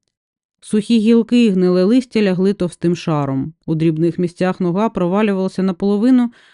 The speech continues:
в глибших могла загрузнути майже до коліна. У цій тиші звук їхніх кроків здавався в рази гучнішим. Інколи навіть здавалося, ніби це не вони видають ці звуки,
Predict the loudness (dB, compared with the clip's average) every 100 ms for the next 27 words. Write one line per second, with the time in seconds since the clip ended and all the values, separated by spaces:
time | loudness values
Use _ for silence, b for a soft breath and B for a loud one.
0 | B -2 2 2 0 -4 -2 0 0 0
1 | 0 -2 -2 0 -2 0 2 0 0 -4
2 | -4 -2 -2 0 -2 -6 -12 _ _ _
3 | _ -6 -2 0 0 0 0 0 -4 -2
4 | -2 -2 -2 -2 -4 -2 -2 0 -2 -4
5 | -2 -2 -2 -4 -4 -2 -2 0 -2 -4
6 | -4 -2 -2 -4 -8 -8 -14 _ _ _
7 | _ _ 0 4 4 4 4 4 2 -2
8 | 0 0 0 -2 -2 0 0 0 -4 -2
9 | -2 0 0 0 2 2 2 0 0 0
10 | -4 -6 -2 -2 -2 -4 -6